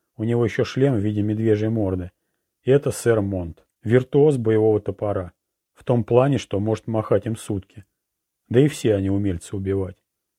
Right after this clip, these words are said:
«Но в тактике пни», заключил Ролан. «Шишки, лежащие у пней», поправила Али. «Осада затянется, а если слухи про Краса верны, то я не завидую этим ребятам.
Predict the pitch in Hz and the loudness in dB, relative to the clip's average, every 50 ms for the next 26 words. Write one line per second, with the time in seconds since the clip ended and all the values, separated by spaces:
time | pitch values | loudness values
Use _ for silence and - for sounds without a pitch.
0 | _ _ _ _ _ _ _ _ _ _ - 110 104 98 - - - 147 160 - | _ _ _ _ _ _ _ _ _ _ -2 0 0 0 0 0 0 0 0 0
1 | - - 135 - - 151 - - - 98 92 90 90 87 87 _ _ - 104 95 | -2 -6 -8 -6 -8 -10 -8 -6 -6 -4 -4 -4 -4 -6 -8 _ _ -8 -6 -6
2 | 92 - 101 92 90 - 101 92 92 95 95 90 90 90 87 92 _ _ _ _ | -4 -2 -2 -4 -4 -2 -2 0 0 2 0 0 -2 -4 -8 -12 _ _ _ _
3 | _ _ _ _ _ _ _ _ _ _ _ _ - - - 156 180 180 - - | _ _ _ _ _ _ _ _ _ _ _ _ -12 -2 2 2 2 2 2 -2
4 | - 101 101 101 98 104 101 95 - - - 113 101 95 - 110 107 101 92 90 | -4 0 0 0 2 0 0 0 -2 -2 -2 -2 -4 -4 -4 -6 -6 -6 -6 -6
5 | - - 95 - - 104 92 95 98 98 95 98 95 92 92 - _ _ _ _ | -6 -6 -6 -4 -2 -2 0 0 0 -2 -2 -2 -4 -4 -8 -10 _ _ _ _
6 | _ _ _ _ - 120 117 - - 165 156 147 143 131 135 147 147 - - 143 | _ _ _ _ -4 -2 0 2 4 4 4 4 4 2 2 2 0 0 -2 -2
7 | 127 107 98 95 - - 107 104 113 117 110 - - 113 - - 147 156 147 - | -2 -2 -2 -4 -4 -2 -2 0 0 0 0 -2 -4 -8 -6 -4 -4 -4 -4 -4
8 | 110 101 - 117 113 110 - 127 117 107 - - 107 104 107 107 113 120 135 143 | -4 -4 -2 -2 -2 0 0 0 -2 0 0 -2 0 2 2 2 0 0 -2 -2
9 | 143 - _ - 127 131 151 131 131 127 117 110 117 113 110 104 98 95 92 90 | -4 -6 _ -2 2 2 2 2 2 2 2 4 4 2 2 2 0 0 -2 -2
10 | - 101 95 92 98 98 95 92 90 - - 101 | -4 -4 -4 -4 -2 -2 -2 -4 -4 -6 -10 -14